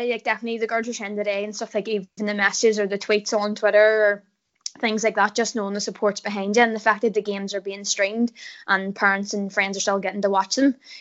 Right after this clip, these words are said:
you know, is a massive, it makes a massive difference, because obviously going into this, we d-, we expected nothing, you know, there'd be nobody at the games and the strict rules and things like that. So, and for a lot of people, you know, getting out to G A A game on Sundays are ma-, a big thing. So the fact that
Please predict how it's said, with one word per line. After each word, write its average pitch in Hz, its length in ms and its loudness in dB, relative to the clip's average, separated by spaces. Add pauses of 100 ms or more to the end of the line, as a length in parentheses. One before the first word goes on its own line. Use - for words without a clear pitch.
you 220 80 0
know, 202 200 0
is 202 80 0
a 208 40 -2
massive, 202 480 0
it - 80 -10
makes 214 240 0
a 233 40 0
massive 208 360 -2
difference, 226 340 0
because 208 380 2
obviously 202 440 0 (320)
going 214 160 2
into 196 200 0
this, 247 200 4
we 214 100 0
d-, 208 80 -8 (100)
we 208 40 -2
expected 202 460 2
nothing, 226 400 2
you 226 80 -2
know, 202 240 -2
there'd 190 160 0
be 202 140 2
nobody 202 260 0
at 196 160 0
the 220 80 0
games 202 340 -4
and 196 120 -6
the 196 40 -6
strict 208 300 -2
rules 196 320 0
and 233 80 0
things 233 200 -2
like 240 100 -2
that. 240 200 2
So, 202 260 2 (300)
and 202 300 -2
for 220 200 4
a - 40 -6
lot 214 140 4
of 214 80 -2
people, 202 560 -2
you 202 120 -12
know, 196 160 -4
getting 202 260 -2
out 196 120 -12
to 202 240 -2 (140)
G 202 220 -4
A 196 80 -2
A 196 40 -6
game 196 160 -10
on 202 60 -10
Sundays 202 340 -2
are 202 80 2
ma-, 196 140 -2 (100)
a 190 80 0
big 202 180 2
thing. 220 300 2
So 233 140 -2
the 214 100 -2
fact 208 280 0
that 202 100 -4